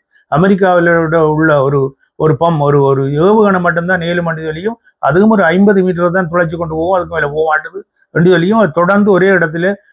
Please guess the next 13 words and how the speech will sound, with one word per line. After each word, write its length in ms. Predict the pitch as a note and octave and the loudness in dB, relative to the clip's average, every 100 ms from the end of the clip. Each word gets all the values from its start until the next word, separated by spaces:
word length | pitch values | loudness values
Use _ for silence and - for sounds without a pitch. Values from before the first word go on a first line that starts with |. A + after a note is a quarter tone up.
| _ | _
ஒரு 200 | D3 E3 | -2 0
ஐம்பது, 380 | F#3 F3+ F3+ D#3+ | 0 0 0 0
பத்து, 300 | D#3+ D#3 F#3 | -2 0 0
இருபது 340 | E3+ F3+ D#3 | 2 0 0
ஏவுகணைகளை 720 | D3 D#3 F#3+ G#3 F3+ E3 D#3 | -2 0 2 2 0 -2 -2
அடிச்சாதான் 580 | C#3+ D#3 F3+ F3+ F3 A3+ - _ - | -2 -2 -2 -2 0 -4 -4 _ -2
ஒட்டு 360 | E3 F3 A3+ G3 D#3 C#3+ C#3 C#3 _ _ _ - | 0 0 2 2 2 0 -4 -8 _ _ _ -4
ஆயுத 340 | D3+ F#3+ G3+ | 0 2 2
களஞ்சியத்தை 600 | F3+ E3+ E3 D#3 G3+ F#3 | 0 -2 -4 -2 -2 -2
தகர்க்கலாம் 580 | F3 E3 F3 E3 E3 D3+ | 0 0 0 0 0 0
என்ற 200 | D3 D3+ | -2 -2
மாதிரி 200 | D3 C#3+ | -2 -4
தான் 400 | F3+ G3 C#3+ C3 | -4 -6 -10 -16